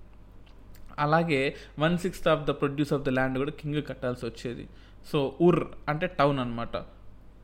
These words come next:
ఆ, ట్యాక్స్ పేరు, ట్యాక్స్ పేరు ఉలుగు. అంటే కొంచెం వర్డ్స్ కొంచెం కొత్తగా ఉండొచ్చు మీకు, but అది.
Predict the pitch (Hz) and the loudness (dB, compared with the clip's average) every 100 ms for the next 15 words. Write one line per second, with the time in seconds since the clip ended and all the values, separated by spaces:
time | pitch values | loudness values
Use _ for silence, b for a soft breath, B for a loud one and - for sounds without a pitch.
0 | - - 135 127 131 - - - - - | -12 -2 2 4 2 0 -10 -18 -6 2
1 | 190 208 - - 180 180 262 - - 160 | 4 4 0 -2 -2 0 -4 -8 -2 2
2 | 165 - - 220 - 151 151 127 - 262 | 2 2 -4 -4 0 4 4 2 -4 -4
3 | 262 254 240 156 180 - 151 139 135 120 | 0 2 2 0 -2 -2 -6 -6 -8 -6
4 | 143 135 127 135 - 139 123 - 131 147 | -4 -4 -4 -6 -4 -6 -6 -4 -4 -6
5 | B B B 196 - 120 | B B B 0 2 -2